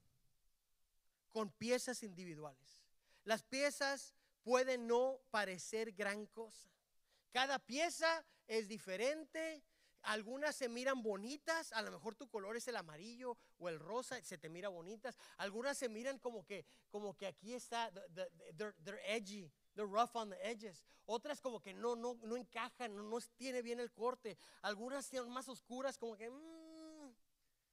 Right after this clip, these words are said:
algunos hermanos a lo mejor se miran más calladitos. Algunos brillan bastante, el rojo brilla. Ay, ¿no, no conoces algunos hermanos que siempre, de, a veces demasiado alegre y tú todavía no te tomas el café el domingo, ¿verdad? Tú apenas te vas despertando y, y ya llegaste, ya,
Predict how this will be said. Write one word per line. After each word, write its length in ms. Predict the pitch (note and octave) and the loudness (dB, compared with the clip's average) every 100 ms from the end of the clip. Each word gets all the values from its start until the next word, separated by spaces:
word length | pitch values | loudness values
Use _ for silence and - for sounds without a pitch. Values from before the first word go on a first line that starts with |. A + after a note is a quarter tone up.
| _ | _
algunos 340 | F3 G3 C4 B3+ | -12 -8 -8 -8
hermanos 380 | A3+ G#3+ B3 A#3 | -6 -6 -6 -6
a 40 | |
lo 100 | G#3 | -6
mejor 140 | F3+ | -8
se 120 | G#3+ A#3 | -10 -10
miran 180 | A3+ | -10
más 140 | A#3 A3+ | -12 -14
calladitos. 580 | B3 A#3 F#3+ A#3 B3+ A3+ - - | -12 -8 -8 -8 -10 -12 -14 -10
Algunos 420 | F#3 G#3 D4 G#3+ | -8 -6 -6 -6
brillan 280 | B3 D4 D#4 | -4 0 0
bastante, 380 | - A#3+ C4 | 0 -4 -2
el 100 | B3+ | -2
rojo 400 | F3 F#3+ A#3 C4+ | -2 -4 -4 -6
brilla. 460 | A#3+ G#3+ C#4 C4+ B3 - _ _ _ _ _ _ _ _ _ _ _ _ - | -10 -10 -8 -8 -12 -14 _ _ _ _ _ _ _ _ _ _ _ _ -6
Ay, 120 | G3 | -2
¿no, 140 | A3+ B3 | 0 2
no 140 | A#3 | 0
conoces 320 | B3 C4+ B3+ | 0 0 0
algunos 320 | C4 B3 C4+ B3+ | -2 -2 -4 -4
hermanos 340 | B3 B3+ C4 | -2 -2 -2
que 80 | A3 | -8
siempre, 380 | A#3+ C4 C4+ A#3 - - | -8 -4 -4 -4 -10 -10
de, 120 | G3 | -6
a 240 | F#3+ F#3 | -2 0
veces 300 | G3 A3+ C4+ | 0 0 -4
demasiado 500 | B3 A3+ F#3+ - A#3+ | -4 -2 -2 0 2
alegre 380 | C4 G#3+ A#3+ C4 | 2 2 0 -2
y 40 | B3 | -6
tú 100 | - | -10
todavía 220 | B3 B3 | -14 -10
no 60 | |
te 120 | C4 A#3+ | -8 -8
tomas 280 | A#3 B3+ B3+ | -6 -8 -8
el 100 | A#3 | -6
café 320 | F3+ - G#3+ | -6 -4 -4
el 100 | A#3+ | -2
domingo, 440 | A3+ G3 B3 C4 | -4 -6 -6 -6
¿verdad? 180 | B3+ B3 | -6 -6
Tú 140 | B3+ A3+ - - - - | -10 -16 -18 -20 -20 -16
apenas 360 | D#3+ A#3 B3+ | -10 -6 -4
te 80 | A3+ | -2
vas 140 | A#3 | -4
despertando 720 | A#3+ B3 G#3+ F3 G3+ A#3+ C4 A#3 | -4 -6 -4 -4 -6 -8 -4 -4
y, 40 | |
y 280 | G3 F#3+ F3 | -4 -8 -8
ya 100 | F3 | -4
llegaste, 460 | G#3 A#3+ A3 A#3 - | -4 -4 -6 -6 -4
ya, 100 | A#3 | -6